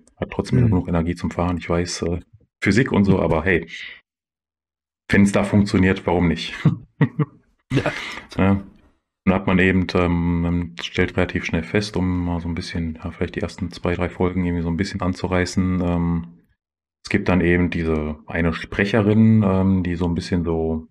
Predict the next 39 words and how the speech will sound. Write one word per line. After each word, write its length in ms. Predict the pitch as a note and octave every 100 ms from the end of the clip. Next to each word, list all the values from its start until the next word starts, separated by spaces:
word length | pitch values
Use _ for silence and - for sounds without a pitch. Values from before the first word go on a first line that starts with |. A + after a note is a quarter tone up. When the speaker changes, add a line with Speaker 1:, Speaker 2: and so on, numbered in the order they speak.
| F2+
Speaker 1:
ja, 80 |
die 120 | E2 -
Anführerin 600 | G#2+ A2 A#2 A2+ A2+ A2+
des 200 | A2 -
Zuges 360 | A2+ A2+ A#2
quasi 300 | - G#2 G#2
ist. 220 | G#2 G2 E2+
Die 40 |
hat 120 | E2+
immer 160 | F2+ E2+
so 60 | E2+
ein 80 |
bisschen 260 | F2 - E2+
ans, 180 | E2 E2
am 240 | E2 F2
Laufen 300 | F2 A2 A2+
hält 220 | A2 A2+ G#2
alles. 320 | G#2+ G#2+ - - - - _ _ _ _
Ähm, 180 | F#2 F2+
sie 100 | G2
ist 80 | G2+
immer 240 | F#2+ F#2+
die, 140 | G2+
die 140 | G2+ F#2+
mit 220 | F#2 -
allen 220 | F#2+ F#2+
kommuniziert. 600 | - F#2 E2+ - F2 E2+
Die 80 | E2
hat 160 | E2+ E2+
dann 140 | E2+
also 160 | E2+ E2
vorne 380 | - F2+ F#2+
in 80 | F2+
den, 360 | E2+ E2 D#2+ -
ist 240 | F#2+ -
die 160 | E2+ E2
dann 220 | E2 D#2+
drin 320 | E2+ F#2+ G2+
und 500 | F2+ E2+ E2+ D#2+ -